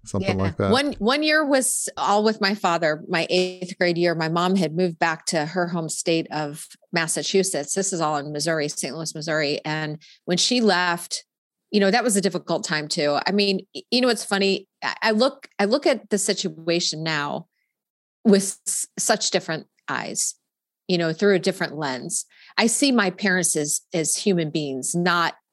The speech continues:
Speaker 2: my actual parents. I see them as John and Nancy. <laughs> I don't see them as, you know, Carrie's mom and dad, which is extremely helpful, by the way,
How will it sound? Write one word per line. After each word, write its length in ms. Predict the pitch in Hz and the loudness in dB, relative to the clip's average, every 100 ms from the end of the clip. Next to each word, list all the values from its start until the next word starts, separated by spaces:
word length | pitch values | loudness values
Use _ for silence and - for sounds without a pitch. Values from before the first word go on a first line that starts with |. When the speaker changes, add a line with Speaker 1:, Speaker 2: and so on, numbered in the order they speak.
| _ - | _ -4
Speaker 2:
my 520 | 170 160 - 156 156 | -4 -4 -4 -2 -2
actual 440 | 156 151 - 147 139 | -2 -4 -2 -4 -4
parents. 520 | 160 151 151 - - 175 | -6 -6 -6 -8 -6 -2
I 120 | 170 | 0
see 280 | - 185 175 | 0 2 2
them 260 | 165 156 - | 2 -4 -6
as 520 | 151 147 143 156 - _ _ _ _ _ _ 185 | -4 -4 -4 -4 -6 _ _ _ _ _ _ -2
John 540 | 180 180 170 175 165 | 2 2 0 -2 -2
and 140 | 147 156 | -2 -4
Nancy. 580 | 147 135 - - 190 190 _ _ _ _ | -4 -2 -4 -4 -8 -10 _ _ _ _
<laughs> 520 | - 233 - - - | -4 -4 -4 -10 -4
I 60 | 202 | 2
don't 220 | 202 156 | 2 2
see 180 | - 190 | 4 4
them 220 | 165 160 | 4 -2
as, 380 | - 156 143 - | -2 -2 -2 -4
you 80 | 170 | -4
know, 220 | 147 101 - _ | -6 -8 -12 _
Carrie's 300 | - 165 156 | -2 -2 -2
mom 220 | 165 147 143 | -4 -4 -4
and 80 | |
dad, 340 | 151 135 113 170 _ _ _ - | -4 -2 -2 -6 _ _ _ 0
which 200 | 196 202 | 2 4
is 180 | 208 160 | 4 2
extremely 640 | 220 185 - 214 196 175 160 | 0 0 0 2 2 2 0
helpful, 360 | 165 - 139 | -2 -4 -6
by 160 | - 92 | -4 -6
the 100 | 85 | -6
way, 300 | - - | -8 -8